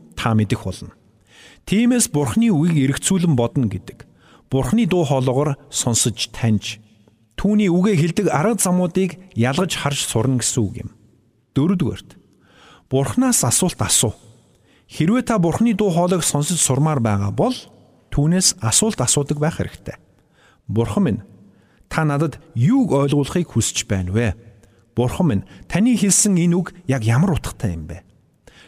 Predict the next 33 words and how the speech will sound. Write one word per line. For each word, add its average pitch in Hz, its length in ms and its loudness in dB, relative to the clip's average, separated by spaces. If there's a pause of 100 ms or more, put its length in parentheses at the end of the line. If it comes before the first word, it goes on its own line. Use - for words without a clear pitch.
(120)
Таны 226 240 4
надад 196 280 2
хэлж - 280 0
байгаа 170 320 2
утга 139 240 0
санаа 156 400 0
энэ 151 180 2
мөн 120 220 4
үү? 147 160 2 (880)
Би 233 240 4
энэ 226 160 4
бүхэнд 180 320 2
яаж 139 400 2
итгэлтэй - 400 -2
байж 151 320 0
чадах - 400 -2
вэ?" 135 160 0 (680)
Гэх 233 240 2
мэтээр 220 440 0
олон 220 360 2
асуултуудыг 190 600 0
та 165 240 -2
асуудаг 143 360 2
байх 98 200 -2
хэрэгтэй. - 360 -10 (1000)
Та 180 240 -2
ийхүү 240 480 2
Бурханаас 196 440 2
асуулт 180 320 0
асууж 151 440 -2
эхлэх - 400 -2
юм 90 160 -4
бол 165 120 0